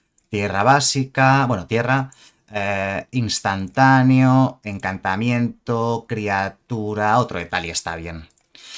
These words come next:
Otras cinco cartas más que robamos, nos quedan diecisiete cartas en el mazo, vamos a poner un token dos dos.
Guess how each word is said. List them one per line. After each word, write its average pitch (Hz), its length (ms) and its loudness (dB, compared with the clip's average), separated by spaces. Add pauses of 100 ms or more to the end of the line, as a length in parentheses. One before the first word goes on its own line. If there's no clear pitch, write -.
(180)
Otras 127 300 0
cinco 135 260 2
cartas 107 300 -2
más 107 180 0
que 101 120 -6
robamos, 131 640 8
nos 107 180 -2
quedan 123 260 2
diecisiete 107 360 -2
cartas 104 300 -4
en 92 80 -6
el 92 80 -4
mazo, 113 340 -2
vamos 151 200 2
a 160 40 -4
poner 123 160 0
un 101 80 -4
token 98 280 -4
dos 87 200 -8
dos. 113 480 -6